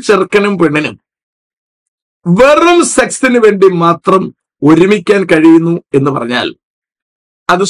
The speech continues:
സ്വയം നിയന്ത്രണം ഇല്ലാത്തൊരു ജീവിതമാണ്. ദീർഘനാളുകൾക്ക് ശേഷം ആ പെൺകുട്ടി ആ പയ്യനെ വിളിച്ചിട്ട് സംസാരിക്കുമ്പോ പറയുകയാണ്, "എനിക്ക് മനസ്സിലായി,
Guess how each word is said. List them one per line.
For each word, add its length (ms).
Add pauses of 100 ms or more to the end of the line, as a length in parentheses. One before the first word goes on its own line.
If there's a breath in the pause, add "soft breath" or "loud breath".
സ്വയം 360
നിയന്ത്രണം 480
ഇല്ലാത്തൊരു 520
ജീവിതമാണ്. 440 (1600)
ദീർഘനാളുകൾക്ക് 760 (100)
ശേഷം 280 (1500)
ആ 20 (100)
പെൺകുട്ടി 380 (180)
ആ 20 (120)
പയ്യനെ 360
വിളിച്ചിട്ട് 360
സംസാരിക്കുമ്പോ 560
പറയുകയാണ്, 380 (1300)
"എനിക്ക് 280
മനസ്സിലായി, 460